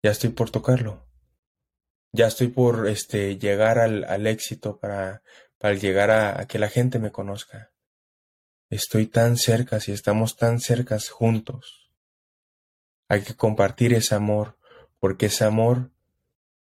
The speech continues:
brilla más que cualquier obscuridad o cualquier, este, luz independiente. No hay que ser independientes en el sentido de que, "Ah, yo nomás quiero ser,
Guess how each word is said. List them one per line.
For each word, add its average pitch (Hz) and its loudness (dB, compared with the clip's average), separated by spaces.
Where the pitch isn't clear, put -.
brilla 113 2
más 113 2
que - -10
cualquier 107 -4
obscuridad 107 -2
o 104 -10
cualquier, 104 -2
este, 110 -2
luz 107 -4
independiente. 107 -4
No 110 2
hay 131 4
que 139 2
ser 139 2
independientes 123 0
en 110 -2
el 101 -6
sentido 110 -4
de 113 -4
que, - -8
"Ah, 120 0
yo 110 -2
nomás 120 0
quiero 120 0
ser, 120 -6